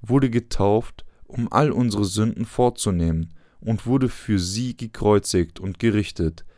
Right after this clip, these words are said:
Er hat alle jene, die an das wunderschöne Evangelium glauben, von ihren Sünden gerettet. Als Adam und Eva sündigten, versprach Gott, die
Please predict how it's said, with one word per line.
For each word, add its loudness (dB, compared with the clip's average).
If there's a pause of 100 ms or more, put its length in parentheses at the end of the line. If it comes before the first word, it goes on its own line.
(240)
Er -2
hat -2
alle 4
jene, 4
die -2
an 0
das -2
wunderschöne 0
Evangelium 0
glauben, 0 (320)
von 2
ihren 0
Sünden 0
gerettet. 0 (320)
Als -2
Adam 2
und -4
Eva -2
sündigten, -2 (260)
versprach 0
Gott, 0
die -4